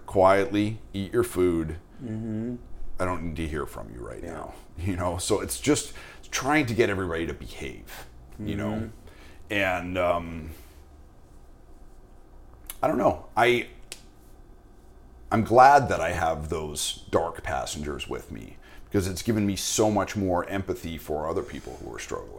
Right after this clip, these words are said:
Speaker 2: There, but for the grace of God go I kind of thing. When you,
Speaker 1: Yeah.
Speaker 2: you hear people say things and you're
Speaker 1: For
Speaker 2: like, "God, oh, wait, that's something I would have done or said."
Speaker 1: Yeah, for me, it's there, there, but for the grace of mom go I.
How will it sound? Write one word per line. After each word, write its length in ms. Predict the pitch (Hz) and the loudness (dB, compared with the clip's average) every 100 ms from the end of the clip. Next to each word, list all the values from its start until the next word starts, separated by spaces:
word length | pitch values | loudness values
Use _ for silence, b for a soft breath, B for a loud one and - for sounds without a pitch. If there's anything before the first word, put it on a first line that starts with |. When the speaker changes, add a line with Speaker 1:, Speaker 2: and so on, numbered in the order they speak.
| - - - - - - - | -18 -20 -20 -20 -20 -20 -14
Speaker 2:
There, 200 | 98 95 | -6 -6
but 160 | 90 85 | -6 -8
for 180 | - 98 | -4 -4
the 80 | 95 | 0
grace 320 | 98 95 - | -2 -2 -2
of 60 | |
God 280 | 101 98 95 | 0 2 2
go 200 | 98 98 | 2 2
I 160 | 101 104 | 2 0
kind 240 | 113 107 | 0 0
of 100 | 107 | 0
thing. 280 | 110 107 113 | 0 0 0
When 100 | 101 | 2
you, 120 | 92 82 | 2 0
Speaker 1:
Yeah. 180 | 78 104 | -2 -2
Speaker 2:
you 80 | |
hear 160 | 101 101 | 0 0
people 520 | 101 104 104 104 104 | 2 0 2 0 0
say 260 | - 110 104 | 0 2 4
things 400 | 101 110 110 101 | 4 0 0 -2
and 120 | 92 | -2
you're 100 | 90 | -2
Speaker 1:
For 60 | 85 | -2
Speaker 2:
like, 180 | 85 | -4
"God, 220 | 104 104 95 | -4 -2 -2
oh, 160 | 101 | -2
wait, 260 | 95 98 90 | -2 -2 -4
that's 240 | 95 95 | -6 -6
something 340 | - 92 - 98 | -6 -6 -4 -4
I 80 | 101 | 0
would 140 | 92 | -2
have 140 | 80 | 0
done 240 | 90 90 87 | 0 0 0
or 80 | 80 | -4
said." 400 | - 92 87 104 | 0 2 2 4
Speaker 1:
Yeah, 200 | 95 85 | 4 2
for 140 | 107 | 2
me, 200 | 95 95 | 0 0
it's 160 | 82 80 | -4 -4
there, 420 | 92 87 85 - | 0 0 0 -2
there, 200 | 104 98 | 0 2
but 120 | 90 | 2
for 100 | - | -2
the 80 | 87 | -4
grace 260 | 78 76 73 | -4 -4 -6
of 120 | 76 | -4
mom 320 | 76 71 69 | -4 -4 -6
go 260 | 69 64 60 | -10 -10 -8
I. 500 | 104 190 - - | 4 6 8 8